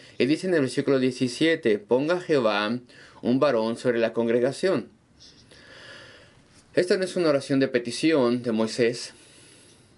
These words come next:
Es una oración donde Moisés afirma lo que sabe que Dios iba a hacer. Él sabe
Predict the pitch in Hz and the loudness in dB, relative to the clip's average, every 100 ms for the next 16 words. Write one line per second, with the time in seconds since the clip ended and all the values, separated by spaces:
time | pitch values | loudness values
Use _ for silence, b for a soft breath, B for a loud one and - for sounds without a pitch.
0 | - - _ _ B B B B B B | -20 -20 _ _ B B B B B B
1 | B B B B B B B - - - | B B B B B B B -20 -20 -20
2 | - - 147 - 175 151 131 - 117 110 | -20 -6 -2 0 2 2 0 -2 0 2
3 | 123 127 123 120 120 120 120 123 - 147 | 2 2 2 2 0 -2 -6 -6 -2 0
4 | 151 110 110 120 127 120 120 120 117 - | 0 0 0 -2 -4 0 0 0 -4 0
5 | 135 143 143 143 117 117 113 - 113 110 | 0 0 0 0 2 0 0 -2 0 2
6 | 113 123 - 180 - _ _ _ _ _ | 0 0 0 -2 -2 _ _ _ _ _
7 | _ - - _ - - - _ - 120 | _ -20 -20 _ -20 -20 -20 _ -4 -2
8 | - 156 127 92 | 0 0 0 -2